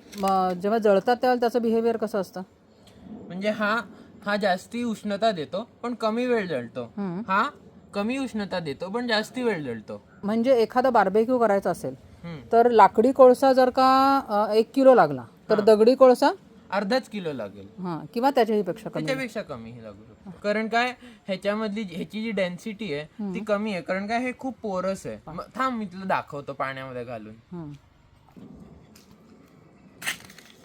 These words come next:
Speaker 2: वा. लाकडी कोळसा. आता हा तसा तरंगायला पाहिजे.
Speaker 1: वाव.
Speaker 2: त्याला असं डुबवलं,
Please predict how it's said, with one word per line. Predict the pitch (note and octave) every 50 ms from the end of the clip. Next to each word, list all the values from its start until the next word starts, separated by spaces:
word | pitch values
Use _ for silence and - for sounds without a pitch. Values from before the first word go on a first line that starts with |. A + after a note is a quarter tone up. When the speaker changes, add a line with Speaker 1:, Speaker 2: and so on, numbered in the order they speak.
| - _ _ - - - - - - -
Speaker 2:
वा. | - D#2+ - - - - - - - - -
लाकडी | F3+ F3 E3 - - F3+ F#3+ G3
कोळसा. | G3 F3+ D#3 D3+ D3 D3
आता | C#3+ D3 - F#3
हा | F#3+ G#3 G#3 G#3+ -
तसा | G3+ G3+ B3
तरंगायला | A3+ - G#3+ G3+ F#3+ F#3+ G3 G3+ G#3 G3+ G3 G3
पाहिजे. | F3+ D#3+ C#3+ B2 A#2 B2 A#2 A#2 B2 _ _ _ _ _ _ _ - _ _ _ _ _ _ _ _ _ - _ _ _ _ _ _ _ _ _ _ _ _ _ -
Speaker 1:
वाव. | D3+ D3 C3+ A#2+ G#2 - - - -
Speaker 2:
त्याला | F#3 F#3 F#3 F#3+
असं | F#3+ F#3+ G#3 F#3 - - - D3+
डुबवलं, | D#3+ E3 D#3 D#3+ E3 F3 F#3 G3 G3+ G#3